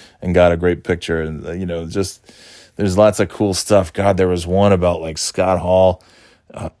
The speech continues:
some indie show, and this guy's, like, you know, just cu-, just starting out in the business, and they hit it off, and they went out to dinner, and, and Scott's like, you know, they're going all these places, and he's like, "I can't afford this shit. I don't have money to pay for food." And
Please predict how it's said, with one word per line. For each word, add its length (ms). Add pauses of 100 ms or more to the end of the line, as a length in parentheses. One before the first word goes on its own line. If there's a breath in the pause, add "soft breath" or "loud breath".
some 280
indie 280
show, 360
and 100
this 140
guy's, 400
like, 240
you 60
know, 100
just 200
cu-, 260
just 200
starting 280
out 100
in 80
the 80
business, 600
and 220 (420 loud breath)
they 100
hit 200
it 100
off, 420
and 100
they 60
went 160
out 140
to 100
dinner, 440
and, 200 (580 soft breath)
and 200
Scott's 580
like, 540
you 140
know, 260
they're 400
going 220
all 100
these 140
places, 500
and 100
he's 160
like, 200
"I 40
can't 280
afford 360
this 140
shit. 260
I 60
don't 80
have 100
money 280
to 80
pay 240
for 160
food." 360
And 180